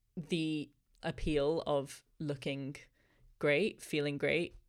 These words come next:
not spending that much, like, it's extremely hard to resist. And the reason I wanted to bring all this up is because I see tweets and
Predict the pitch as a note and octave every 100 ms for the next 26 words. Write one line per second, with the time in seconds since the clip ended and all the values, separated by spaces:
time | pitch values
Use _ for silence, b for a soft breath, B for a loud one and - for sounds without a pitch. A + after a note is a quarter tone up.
0 | _ _ D#3 C#3+ - - C#3+ C#3+ - C#3+
1 | E3 - D#3 D3 E3 - D#3+ - - D3+
2 | D3 C#3+ D3 C#3+ C#3+ C3 D3+ - - D3+
3 | B B B B B - D#3 D3+ D3+ D#3
4 | C#3+ D#3 E3+ F3 D3 D3 C#3+ C#3+ C#3 D3
5 | D#3+ C#3+ C#3+ - C#3+ D3+ C3+ C#3 - b
6 | b b b b b b b - F3 -
7 | - F3+ E3+ D#3 D#3 - - - F#3 E3
8 | - - C#3+ C#3 C#3